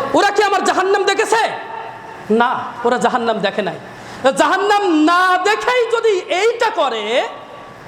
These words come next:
তাহলে জাহান্নাম যদি সে দেখত, তাহলে সে কি পরিমাণ আমল করত, কি পরিমাণ জিকির করত? যাও,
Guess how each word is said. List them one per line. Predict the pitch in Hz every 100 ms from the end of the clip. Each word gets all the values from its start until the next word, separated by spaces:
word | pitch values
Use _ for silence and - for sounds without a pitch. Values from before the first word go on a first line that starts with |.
| -
তাহলে | 349 392 202
জাহান্নাম | 277 339 415 427
যদি | 415 427 427 427 -
সে | - 330
দেখত, | - 311 330 - - 330 190 - - - - - - -
তাহলে | 294 339 349
সে | - 320 - - -
কি | 494 480
পরিমাণ | 466 427 359
আমল | 320 285
করত, | 233 180 147 - - - -
কি | 466 480
পরিমাণ | 453 370 247
জিকির | 262 233
করত? | 202 185 160 - - - - - - - - -
যাও, | 254 277 262